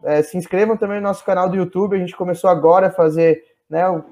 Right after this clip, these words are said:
trazer conteúdo de fato, mas a gente, nosso objetivo é trazer cada vez mais conteúdos e a gente conta com o apoio de vocês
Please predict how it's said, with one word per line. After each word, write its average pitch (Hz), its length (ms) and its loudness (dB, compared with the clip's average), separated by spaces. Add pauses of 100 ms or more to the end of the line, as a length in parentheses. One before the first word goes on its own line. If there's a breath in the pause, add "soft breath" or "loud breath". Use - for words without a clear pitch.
trazer 170 280 0
conteúdo 170 520 -4
de 147 80 -10
fato, 170 460 0
mas 180 180 -4
a - 20 -6
gente, 175 260 -10
nosso 160 300 -4
objetivo 170 420 -6
é - 20 -8
trazer 165 300 2
cada 165 200 4
vez 160 220 -2
mais 165 180 0
conteúdos 165 640 -2 (260)
e 175 60 -6
a 180 60 -2
gente 170 120 -8
conta 175 240 0
com 175 100 2
o - 20 6
apoio 165 260 2
de 165 80 -6
vocês 160 500 0